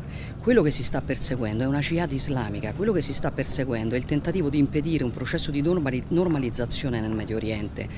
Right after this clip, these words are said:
e quindi il target di quell'aggressione non era semplicemente Israele, ma anche le nazioni arabe che avevano tentato di fare nei passi, dei passi in avanti nel, eh, rapporto di normalizzazione di Israele, perché per a-, de-, dei rapporti con Israele, perché per alcuni la strategia è una strategia di lungo periodo,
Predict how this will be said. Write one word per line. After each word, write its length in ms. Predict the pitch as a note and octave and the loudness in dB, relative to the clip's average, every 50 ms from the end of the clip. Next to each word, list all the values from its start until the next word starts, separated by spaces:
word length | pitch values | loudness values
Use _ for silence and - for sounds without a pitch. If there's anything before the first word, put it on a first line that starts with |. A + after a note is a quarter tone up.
| - - - - - - - | -10 -8 -8 -8 -8 -6 -2
e 120 | - G3 | -2 0
quindi 240 | - - B3 F#3+ E3 | 4 4 4 6 6
il 140 | E3 D#3+ - | 4 2 2
target 460 | - A#3+ B3 B3+ A3 E3 D3 - - | 0 2 2 2 2 2 0 0 0
di 100 | B2+ D3 | -2 -2
quell'aggressione 680 | C3 D#3 D#3 B2+ A#2+ - B2 A#2+ - - - - A#2 C3 | 0 0 2 0 0 -2 -2 -2 -2 -2 0 0 0 0
non 260 | D3 F3+ A3+ C4 B3+ | 2 4 4 4 4
era 220 | B3+ B3 A#3 D3+ C3 | 4 2 2 2 2
semplicemente 600 | A#2 C#3 B2+ - A#2+ A#2 B2+ A#2+ A#2+ A2+ G#2+ A#2 | 0 0 -2 -2 -4 -4 -2 0 -2 -2 0 -2
Israele, 480 | A2+ - B2 A#2 A#2 A#2 A2+ A2+ A2+ | -2 -2 0 0 2 2 2 2 2
ma 160 | A#2+ C#3 F3+ A3 | 2 2 2 2
anche 200 | B3+ B3+ - G3+ | 0 0 2 2
le 100 | E3+ D3+ | 2 4
nazioni 440 | D3 D3 - - - F3+ D3+ D3 D#3+ | 2 0 0 0 2 2 2 2 2
arabe 400 | G3 A3 B3 C4+ C4+ A#3+ - C4 | 2 2 2 2 0 0 0 0
che 80 | F#3+ | 0
avevano 320 | F#3+ E3 D#3+ D3+ D3 D3+ D3 | 0 0 0 -2 -2 -2 -2
tentato 920 | D3+ G#3 A3 G#3 - D3 B2 B2 C#3 E3+ F3 F3+ F3 - - - - - - - - - - | -2 -2 -2 -2 -2 -2 -2 -2 0 0 0 0 0 -2 -8 -10 -10 -8 -8 -8 -10 -10 -6
di 140 | - F#3+ F#3 | -2 -2 2
fare 240 | - D#3 D3+ F3+ E3+ | 4 4 6 6 6
nei 100 | D3 C3+ | 4 4
passi, 480 | C#3+ C#3+ C#3 - - - C3 - - - - - | 2 2 0 0 -2 -2 -2 -4 -4 -6 -8 -6
dei 140 | - D3 D#3 D#3 | 0 0 2 4
passi 300 | F#3+ F#3+ - - - D3 | 4 2 2 2 0 2
in 100 | C#3+ F3+ | 2 2
avanti 540 | G#3 F#3 C3+ B2+ D3+ E3+ - - A3 A3 - - - - - - - - | 2 2 0 0 0 -2 -2 -2 -4 -4 -4 -6 -8 -10 -10 -10 -6 0
nel, 240 | - E3 D3 D#3+ F3 | 4 6 6 8 8
eh, 160 | E3+ E3+ - - - C#3+ C#3 | 6 4 4 2 -2 -2 0
rapporto 500 | C3 C#3 C3+ - - C#3 C3+ C3 - C#3+ | 0 0 0 2 2 2 2 2 0 -2
di 80 | C3 C3+ | 0 0
normalizzazione 840 | C3+ B2+ B2 B2+ B2 B2 A#2+ A#2 - B2 - - - A#2+ A#2 A2+ | 0 0 2 2 2 2 0 0 -2 -2 -2 -2 0 0 0 0
di 100 | A2+ A2+ | 0 -2
Israele, 400 | A#2 A2+ A#2 A#2 A#2 A2 A2 G#2+ | -2 -2 0 0 0 2 0 2
perché 300 | - C#3 C3 - G3+ G3+ | 0 0 0 2 0 2
per 180 | - A#3 A#3+ A3+ | 6 6 6 6
a-, 80 | F#3 - | 6 2
de-, 180 | E3 D#3+ - - | 0 -2 -2 0
dei 140 | C#3+ D3 C3+ | 2 2 4
rapporti 360 | C3 B2+ - C#3+ C#3 - - | 2 2 0 0 0 0 0
con 120 | C3 B2+ | 0 0
Israele, 440 | B2+ B2 B2 C3 B2+ B2 A#2+ A#2 A2 | 0 0 2 2 2 2 2 0 0
perché 260 | - C#3+ - - F3+ | -2 -2 -2 -2 -4
per 180 | - - - - | 0 0 2 2
alcuni 420 | A3+ G2+ - - - E3+ C#3+ C#3 | 2 2 0 0 2 2 4 4
la 100 | C3+ C3 | 2 2
strategia 540 | C3 - - F3 F3+ F3 G3 D#3+ - D3+ B2+ | 0 0 0 0 0 0 0 -2 0 0 2
è 40 | C3+ | 2
una 160 | D#3 D#3+ E3+ | 2 2 0
strategia 380 | D#3 - G3 G3 D3+ E3+ G#3 G#3+ | 0 0 0 0 0 2 2 2
di 80 | E3+ | 2
lungo 280 | E3 E3 D#3 C#3+ C#3+ C3+ | 4 4 4 4 2 2
periodo, 460 | B2 C3 A#2 G2+ G2 C#2+ C#2+ D2+ C#2+ | 0 0 0 0 -2 -2 -4 -6 -8